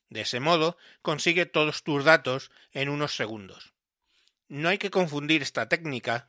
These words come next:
con el hecho de hacer un sniffer de paquetes en una red libre. Tú en una red libre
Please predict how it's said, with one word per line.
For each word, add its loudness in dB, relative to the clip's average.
con 2
el 2
hecho 0
de 4
hacer 2
un -4
sniffer -4
de 2
paquetes -2
en -4
una 2
red -2
libre. 0
Tú 2
en 2
una 6
red 4
libre 0